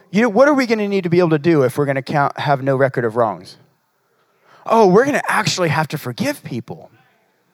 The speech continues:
Shoot, well, then I need a revelation of what that looks like because,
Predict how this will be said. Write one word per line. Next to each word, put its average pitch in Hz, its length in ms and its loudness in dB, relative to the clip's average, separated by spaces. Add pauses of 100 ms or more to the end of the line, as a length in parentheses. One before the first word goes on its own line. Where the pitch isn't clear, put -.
(520)
Shoot, - 520 -4
well, 131 140 2
then 165 140 2
I 202 160 4
need 156 160 2
a 147 40 2
revelation 160 580 2
of 131 60 0
what 127 140 0
that 185 200 2
looks 123 220 -4
like 104 220 -2
because, 127 360 -4